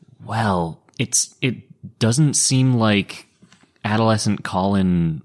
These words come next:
was sent to find us per se.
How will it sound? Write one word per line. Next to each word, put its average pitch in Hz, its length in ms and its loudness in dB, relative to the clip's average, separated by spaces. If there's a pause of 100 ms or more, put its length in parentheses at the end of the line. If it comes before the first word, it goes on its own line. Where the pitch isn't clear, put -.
(160)
was 85 340 -2
sent - 600 -2
to 104 180 0
find 101 680 -2
us - 420 -4
per - 320 -6
se. - 500 -6